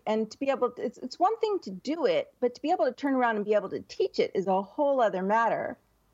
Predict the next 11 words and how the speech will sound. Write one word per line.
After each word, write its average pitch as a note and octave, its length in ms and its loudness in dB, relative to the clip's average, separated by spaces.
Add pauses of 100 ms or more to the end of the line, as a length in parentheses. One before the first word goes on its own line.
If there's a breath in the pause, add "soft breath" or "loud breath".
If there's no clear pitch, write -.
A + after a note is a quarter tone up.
(320)
Um, G3+ 500 2 (260)
and, C#4 180 4
you D#4+ 80 2
know, F4+ 120 6
I, E4+ 260 2
I G#4 160 2
do E4 80 2
it D#4 240 4
with C4 180 -4
you, B3+ 160 0
Steve. A3 460 -4